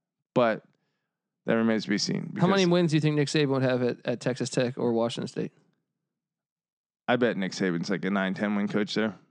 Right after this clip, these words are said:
Speaker 2: I don't think at Washington State. I think maybe Texas Tech. That's
Speaker 1: Yeah.
Speaker 2: the local talent.
Speaker 1: Yeah, yeah, that's true. Yeah, he'd have a harder time. I bet he'd be, like, eight, nine win coach at Wazoo, though.
Speaker 2: Maybe. I think I, I might be on board with that. I think they go bowling on, with Nick Saban, but I
Speaker 1: It's tough to put Saban's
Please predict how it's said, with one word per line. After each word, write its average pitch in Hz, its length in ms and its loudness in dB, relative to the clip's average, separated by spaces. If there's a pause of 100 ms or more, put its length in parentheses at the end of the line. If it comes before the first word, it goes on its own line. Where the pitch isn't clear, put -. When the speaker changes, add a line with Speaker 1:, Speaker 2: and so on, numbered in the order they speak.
(100)
Speaker 2:
I 143 80 2
don't 139 100 0
think 131 120 -2
at 110 80 0
Washington 110 320 -4
State. 107 260 -6 (180)
I 143 60 0
think 139 160 0
maybe 131 260 2
Texas - 320 -6
Tech. 98 220 -8 (200)
That's 120 220 -2
Speaker 1:
Yeah. - 140 -14
Speaker 2:
the 120 100 0
local 113 240 -2
talent. 104 380 -6
Speaker 1:
Yeah, 82 160 -2
yeah, 60 200 -4
that's 71 120 -4
true. - 260 -8 (540)
Yeah, 123 120 4
he'd 110 80 2
have 90 120 -2
a 92 60 -6
harder 98 200 -2
time. - 300 -4 (440)
I - 80 0
bet 214 120 4
he'd 110 60 0
be, 101 100 -2
like, 67 140 -4
eight, 110 160 -2
nine 101 200 -2
win 98 260 -6 (140)
coach 98 220 -6
at 80 120 -6 (320)
Wazoo, 95 340 -4
though. 95 180 -6 (640)
Speaker 2:
Maybe. 135 340 0 (140)
I 170 40 -8
think 139 280 0 (180)
I, 143 220 0
I - 20 2
might 180 200 4
be 143 80 2
on 135 100 2
board 127 140 2
with 120 100 -2
that. 123 80 2
I 156 60 2
think 254 200 2
they 180 160 4
go 156 140 4
bowling 120 420 0
on, 113 160 -2
with 135 200 -4
Nick 131 100 0
Saban, 98 360 -2
but 131 140 2
I 165 40 6
Speaker 1:
It's 160 160 0
tough 294 220 2
to 285 100 0
put 214 260 2
Saban's 147 580 2